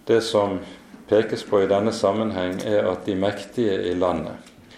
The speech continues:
bruker lovverket og bruker sine posisjoner som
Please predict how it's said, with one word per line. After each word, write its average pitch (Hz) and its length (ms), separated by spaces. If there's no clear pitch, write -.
bruker 104 560
lovverket 113 960
og 107 140
bruker 104 340
sine 92 300
posisjoner 98 880
som 87 400